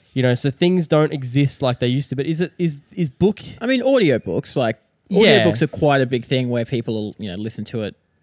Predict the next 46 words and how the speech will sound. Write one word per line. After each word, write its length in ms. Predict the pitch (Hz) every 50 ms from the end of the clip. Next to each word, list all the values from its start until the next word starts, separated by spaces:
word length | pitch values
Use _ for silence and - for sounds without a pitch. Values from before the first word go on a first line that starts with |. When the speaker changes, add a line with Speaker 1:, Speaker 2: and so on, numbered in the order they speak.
| _ _ _ -
Speaker 2:
on 100 | 123 123
the 60 | 117
way 140 | 110 110 104
to 80 | 101 98
work 300 | 92 101 95 92 98 -
and, 100 | - 156
Speaker 1:
Yeah. 260 | 170 165 143 123 101 71
Speaker 2:
like, 80 | 131
listen 180 | 131 139 - -
to 40 | 117
books. 200 | - 120 98 - - - _ _ - - _ _ _ -
I 40 | 453
don't 80 | 440 415 320
know. 80 | 156
I 60 | 123 156
don't 120 | 208 240
think 160 | - 311 -
you 40 | 220
can 140 | 170 170 156
really 240 | 139 139 143 139 131
revolutionize 880 | 110 117 131 131 127 127 123 127 127 123 - - 131 117 110 110 107 -
the 60 | 113
medium 420 | 113 113 113 113 110 113 113 107 107
of 100 | 104 - _ _ _
books 260 | - 120 107 - -
like 180 | 131 120 117 -
you 80 | 113
can 280 | - - 135 139 110 104
television 540 | - - 123 113 113 110 107 113 - 104 107
or 80 | 107
movies 360 | 107 110 110 107 - 107 104
or 80 | 104 101
anything 340 | 101 107 123 - 185 202 190
like 100 | 156 135
Speaker 1:
Mm. 40 | 127
Speaker 2:
that. 200 | 117 - - - _ _ _ _ -
Speaker 1:
Is 160 | 185 170 170
it, 240 | 196 175 - - -
do 80 | -
you 60 | 160 160
Speaker 2:
But 40 |
Speaker 1:
reckon 180 | 165 165 - 160
it's, 180 | 147 135 - -
it's 200 | 151 135 - -
like 180 | 135 127 117 -
the, 360 | 131 123 120 120 117 120 -